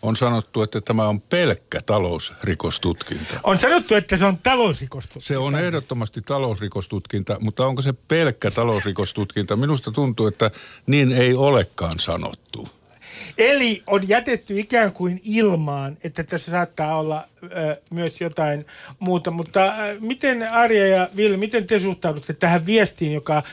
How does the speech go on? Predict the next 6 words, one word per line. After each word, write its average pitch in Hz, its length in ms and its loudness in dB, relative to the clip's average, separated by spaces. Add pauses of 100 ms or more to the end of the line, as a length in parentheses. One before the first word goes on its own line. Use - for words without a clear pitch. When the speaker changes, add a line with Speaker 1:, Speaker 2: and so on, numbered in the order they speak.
Speaker 2:
Suomen 180 300 0
kansalaisille 139 680 0
on 139 160 -2
annettu 139 360 -4
tästä, 127 460 -6
ö, 135 1000 -2